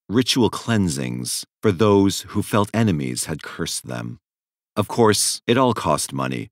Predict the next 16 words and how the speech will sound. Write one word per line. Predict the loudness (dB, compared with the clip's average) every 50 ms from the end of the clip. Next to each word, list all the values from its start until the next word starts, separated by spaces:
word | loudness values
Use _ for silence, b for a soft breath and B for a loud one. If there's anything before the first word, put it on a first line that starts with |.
| _ -6
and | -4 -4 -2
Costanzo's | -2 -2 -2 0 0 2 2 2 2 4 2 2 2 0 -4
journals, | -2 -2 -2 -2 -2 -4 -6 -6 -6 -8 -8 -8 -4
recovered | -4 -4 -2 -2 -2 0 0 0
after | 0 0 0 -2 -4 -4
his | -4 -4 -6
death, | -6 -6 -4 -4 -6 -10 -14 _ _ -2
document | 0 0 0 2 0 0 0 0
thirty-one | -2 -6 _ 2 2 4 4 4 2 2 2 0 -2 -2 -4 -2
regular | 0 0 0 2 2 0 0 -2
customers, | -2 -6 -6 -6 -6 -8 -8 -8 -8 -8 -8 -10 -10 -12 _ _
some | -8 -4 0 0 2 0
paying | 0 0 0 2 2 4 4 2 0 -2
up | -4 -6
to | -6 -10
forty-five | -8 -2 0 0 0 0 -2 0 0 2 2 0 -2